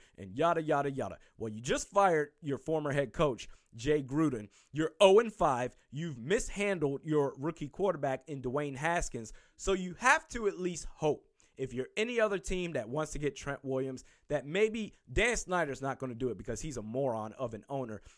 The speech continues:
But you have to at least hope that Bruce Allen may exercise some self-awareness and say, "Okay, we're not going anywhere." Trent Williams still hasn't reported to this team.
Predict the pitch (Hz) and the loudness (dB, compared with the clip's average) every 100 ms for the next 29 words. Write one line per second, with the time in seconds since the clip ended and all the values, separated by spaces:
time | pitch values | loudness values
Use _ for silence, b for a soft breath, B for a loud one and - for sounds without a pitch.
0 | b 151 - 277 254 - - 208 165 165 | b -8 2 2 2 -2 0 2 2 0
1 | 143 - 165 - 139 135 127 b b b | -2 4 4 4 -2 -2 -2 b b b
2 | b 123 214 233 - 185 185 160 139 123 | b 0 0 0 0 4 4 4 -2 -4
3 | 160 160 - 175 - 156 151 139 127 139 | -2 0 0 -2 -2 -8 -2 -2 -2 -6
4 | 120 - 160 156 135 147 139 127 - 123 | -8 0 0 0 -2 0 -2 -6 -10 -10
5 | 139 131 - 165 135 120 - b - 202 | -8 -2 0 2 2 -2 -2 b 0 2
6 | 202 175 143 156 147 135 147 139 131 127 | 4 2 4 0 0 -4 -4 0 0 0
7 | 120 b b - 175 202 170 170 151 143 | -4 b b 0 2 2 4 4 4 0
8 | - - 180 170 160 151 143 135 127 - | -6 0 2 4 2 0 -2 -4 -2 2
9 | 156 143 - - 139 131 - 135 139 | 2 2 -4 -6 -4 -6 -4 -4 -4